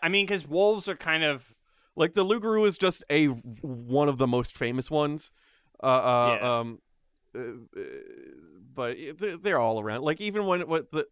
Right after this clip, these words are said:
Speaker 2: the Beast of Gévaudan was a specific creature that was also mentioned to have been a werewolf. So there's older werewolf stories, and yeah,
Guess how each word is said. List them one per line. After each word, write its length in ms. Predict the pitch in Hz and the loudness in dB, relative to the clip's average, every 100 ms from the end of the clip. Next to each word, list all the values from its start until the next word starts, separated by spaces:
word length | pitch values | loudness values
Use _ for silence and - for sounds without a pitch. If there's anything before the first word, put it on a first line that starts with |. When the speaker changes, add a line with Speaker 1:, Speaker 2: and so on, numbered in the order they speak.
| _ _ _ _ | _ _ _ _
Speaker 2:
the 120 | 156 | -4
Beast 240 | 143 208 220 | -2 -2 -2
of 100 | 160 | 0
Gévaudan 380 | 165 165 165 | -2 0 0
was 180 | 143 151 - | 2 0 -2
a 80 | 143 | -4
specific 480 | - 143 165 135 | -2 -2 -2 -4
creature 400 | - 151 - 156 | -6 -6 -2 -2
that 240 | 135 131 127 - | 0 -2 -4 -6
was 220 | 139 127 | -6 -4
also 500 | - 127 120 143 120 | -2 -2 -2 -2 0
mentioned 480 | 123 123 127 113 - | -2 -4 -6 -8 -6
to 140 | 127 | -4
have 200 | 123 113 | -4 -4
been 160 | 127 120 | -4 -6
a 60 | |
werewolf. 440 | 110 110 113 107 - | -4 -4 -4 -8 -10
So 140 | 131 | -8
there's 160 | 120 - | -6 -6
older 340 | 113 113 117 | -8 -6 -8
werewolf 400 | 104 104 104 101 | -8 -8 -10 -12
stories, 500 | - 107 107 104 101 | -12 -8 -8 -8 -12
and 160 | 98 95 _ _ _ | -16 -20 _ _ _
yeah, 220 | 151 127 | -4 -4